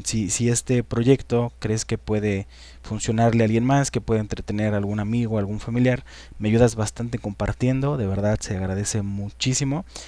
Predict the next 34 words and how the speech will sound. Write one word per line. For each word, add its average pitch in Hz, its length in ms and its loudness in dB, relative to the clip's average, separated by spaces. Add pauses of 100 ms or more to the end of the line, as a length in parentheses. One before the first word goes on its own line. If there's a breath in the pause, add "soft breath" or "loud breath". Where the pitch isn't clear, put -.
(140 loud breath)
Ya 120 140 0
sabes 123 240 2
que 113 80 -4
en 104 60 2
la 98 100 0
plataforma 117 640 0
de 107 180 0
Anchor 147 680 -4 (200)
punto 117 380 -4
F 117 280 -4
M 143 220 -2
puedes, 123 680 0
eh, 123 260 2
escribirte, 123 800 -2 (360 loud breath)
escribirme 151 440 6
algo 156 120 8
en 160 60 6
mi 147 60 4
perfil, 175 480 2
alguna 123 340 2
nota, 131 260 -2
algo 135 160 0
que 120 140 -6
quieras 117 280 0
compartir, 110 680 -6 (420 loud breath)
que 107 100 -8
quieras 135 320 4
que 120 100 2
platiquemos, 113 560 0
con 104 180 -4
toda 113 160 -2
confianza 113 440 -4
lo 104 80 -2
podemos 104 520 -4